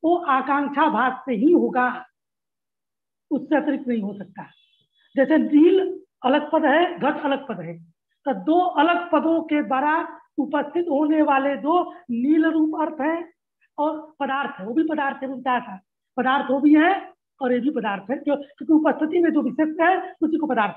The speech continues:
कहते हैं। उपस्थिति विशेषता आश्रय को ही पदार्थ माना जाता है। यहाँ पर उपस्थिति विशेषता का आश्रय, तो उपस्थिति में नील भी विशेषता का, विशेषता, अ, नील में भी विशेषता है और उपस्थिति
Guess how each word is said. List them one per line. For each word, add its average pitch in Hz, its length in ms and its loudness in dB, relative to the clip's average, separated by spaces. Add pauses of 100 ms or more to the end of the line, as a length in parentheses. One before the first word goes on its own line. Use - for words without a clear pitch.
कहते 185 240 -10
हैं। - 260 -16 (140)
उपस्थिति 320 760 -2 (100)
विशेषता 269 460 -2
आश्रय 277 280 0
को 302 120 -4
ही 330 100 4
पदार्थ 277 460 -2 (280)
माना 240 160 2
जाता 190 280 -6
है। 175 120 -8
यहाँ 170 140 -8
पर 170 220 -16 (500)
उपस्थिति 269 480 0
विशेषता 262 540 0
का 247 320 -4 (160)
आश्रय, 185 300 -4 (360)
तो 285 80 2
उपस्थिति 277 480 2
में 330 120 8
नील 294 260 6
भी 302 160 8 (580)
विशेषता 285 480 2
का, 311 120 4 (360)
विशेषता, 277 600 2 (640)
अ, 262 220 2
नील 302 240 8
में 311 120 6
भी 302 60 8
विशेषता 311 500 2
है 330 400 2 (320)
और 285 80 2
उपस्थिति 311 840 0